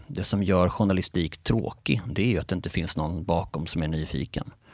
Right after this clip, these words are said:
Vi drivs ju på av det här också. Vår styrelseordförande är Kerstin Brunberg, som tidigare var V D för Sveriges Radio. Det är Sveriges absolut nyfiknaste person, liksom.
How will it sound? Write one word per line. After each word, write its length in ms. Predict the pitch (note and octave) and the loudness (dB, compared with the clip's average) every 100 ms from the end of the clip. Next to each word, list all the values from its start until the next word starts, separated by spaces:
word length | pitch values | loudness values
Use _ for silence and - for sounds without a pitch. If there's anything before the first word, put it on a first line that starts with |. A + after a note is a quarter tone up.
| - - - - _ | -20 -20 -20 -20 _
Vi 180 | - - | -20 -20
drivs 320 | - - - | -20 -20 -8
ju 40 | A#2+ | 8
på 200 | A2+ F2+ | 8 8
av 60 | |
det 60 | E2+ | 4
här 120 | E2+ | 4
också. 380 | F#2 - F#2+ D2+ | 2 4 4 6
Vår 240 | C#2 F2 | 4 4
styrelseordförande 680 | F#2 B2+ A#2+ G2 - E2+ F#2 | 4 4 6 4 4 4 6
är 80 | E2 | 4
Kerstin 320 | D2+ F2 F#2 | 4 2 2
Brunberg, 440 | F2+ F#2 E2+ F#2 G2+ | 4 4 6 4 4
som 160 | G2 | 2
tidigare 200 | F#2 F2 | 2 2
var 60 | D#2 | 2
V 180 | F2 E2 | 4 2
D 100 | D2+ | 2
för 140 | E2+ | 0
Sveriges 280 | E2 D#2 - | 2 2 4
Radio. 360 | A2 D2 B1+ D#2+ | 4 4 2 2
Det 100 | F2 | 0
är 60 | |
Sveriges 300 | - F2+ E2 | 2 2 2
absolut 240 | F2+ F2+ F2+ | 0 0 2
nyfiknaste 540 | F#2 - E2 D2+ - | 2 0 -2 -2 -2
person, 320 | - G#2+ B1+ | 0 2 0
liksom. 200 | - - | -4 -8